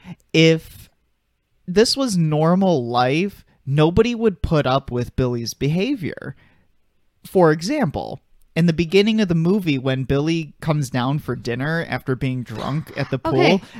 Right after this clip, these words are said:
Speaker 1: and he starts, like, biting the guy's hand.
Speaker 2: Also, I think the one part where he's like, "Ha ha, shut up!"
Speaker 1: Happy day, happy day, boo, shut up! <laughs>
Speaker 2: And I'm like,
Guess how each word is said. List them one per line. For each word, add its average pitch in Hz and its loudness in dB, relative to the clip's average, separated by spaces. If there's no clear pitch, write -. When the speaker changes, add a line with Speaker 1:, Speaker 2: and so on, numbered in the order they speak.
Speaker 1:
and 175 2
he 190 2
starts, 190 2
like, 160 0
biting 151 2
the 185 4
guy's 147 2
hand. 147 -4
Speaker 2:
Also, 254 -2
I 285 4
think 277 -4
the 233 -2
one 233 0
part 247 0
where 240 -4
he's 226 -4
like, 226 -6
"Ha 269 0
ha, 262 4
shut 339 8
up!" 196 -2
Speaker 1:
Happy 220 0
day, 220 2
happy 233 2
day, 226 8
boo, 262 6
shut 202 8
up! - -2
<laughs> - 0
Speaker 2:
And 262 -4
I'm 262 -2
like, 247 -10